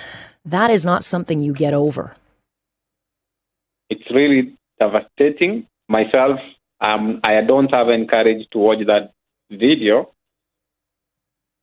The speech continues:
Speaker 2: and I've not even had an interest to watch it, but it, I was the first person to reach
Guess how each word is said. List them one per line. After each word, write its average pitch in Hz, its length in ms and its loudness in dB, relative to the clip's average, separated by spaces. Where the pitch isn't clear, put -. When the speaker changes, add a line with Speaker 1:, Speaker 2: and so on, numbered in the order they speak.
Speaker 2:
and 107 180 0
I've 110 220 0
not 127 260 2
even 110 520 0
had 123 240 -2
an 104 140 2
interest 110 420 0
to - 80 -6
watch 135 280 4
it, 101 200 -6
but 101 140 4
it, 98 120 -4
I 117 120 4
was 127 200 4
the 131 160 2
first 170 280 0
person 156 320 0
to 139 80 2
reach 143 220 0